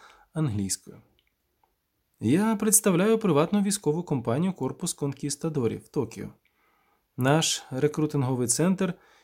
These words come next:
відібрав вас для співбесіди, коли вам буде зручно». Корпус Конкістадорів — найбільша в світі приватна військова компанія. Ба більше, це ціла імперія,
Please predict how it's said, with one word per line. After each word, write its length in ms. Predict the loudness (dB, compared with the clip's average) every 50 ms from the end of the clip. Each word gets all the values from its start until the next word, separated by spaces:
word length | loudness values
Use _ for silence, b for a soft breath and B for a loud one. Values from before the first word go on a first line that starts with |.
| b b b
відібрав 440 | -4 -2 0 2 2 2 2 2 2
вас 180 | 0 0 0 0
для 200 | 2 2 2 2
співбесіди, 880 | 2 0 -2 -4 -4 -2 2 2 2 2 0 -4 -4 -8 -8 -8 -8 -6
коли 200 | -4 0 0 2
вам 160 | 4 4 2
буде 200 | 2 2 0 0
зручно». 440 | 0 0 -2 -2 -4 -6 -12 -16 -20 _ _ _ _ _ _ _ _ _ _ _ _ _ _ _ _ _ _ _ _ _ _ _ _
Корпус 500 | -2 -2 -2 -2 -2 -4 -4 -2 -2 -4
Конкістадорів — 1080 | -4 -4 -4 -4 -2 -2 -2 -2 -2 -2 0 -2 -4 0 0 0 0 2 0 -2 -4 -6 _ _ _ -20 -20 -20 _ _ _ _ _ _ _ _ _
найбільша 420 | -4 -2 0 0 0 0 0 0 2
в 60 | 2
світі 320 | 2 2 0 -2 -2 -4
приватна 480 | -2 2 2 2 2 2 0 0 -2 -2
військова 400 | 0 -2 -2 -2 -2 -2 -2 -2
компанія. 640 | -4 -6 -6 -4 -2 -2 0 0 0 -2 -4 -10 -16 _ _ _ _ _ _ _ _ _ _ _
Ба 280 | 0 0 0 0 0
більше, 560 | -2 -2 0 0 2 2 2 0 0 -2 -4 -6 _ _ _ _
це 180 | -8 -6 -2 0
ціла 320 | 0 2 2 2 2 2
імперія, 560 | 2 0 -2 -2 -2 0 0 0 -2 -4 -10